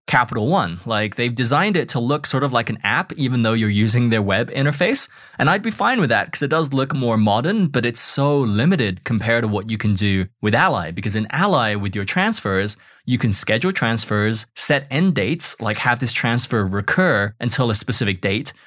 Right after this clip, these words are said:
You can also say, "Have this transfer happen ten times," and then stop.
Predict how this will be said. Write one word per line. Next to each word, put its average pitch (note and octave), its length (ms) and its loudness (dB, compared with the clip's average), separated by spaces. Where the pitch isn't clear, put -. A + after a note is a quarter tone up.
You A#2+ 100 -2
can C#3+ 80 4
also C3+ 240 2
say, A#2 300 0
"Have A#2 280 -2
this A#2 160 -2
transfer A#2 440 0
happen A2+ 360 0
ten A2+ 240 -2
times," C3 640 0
and A2 160 2
then G2 160 2
stop. G#2+ 460 -2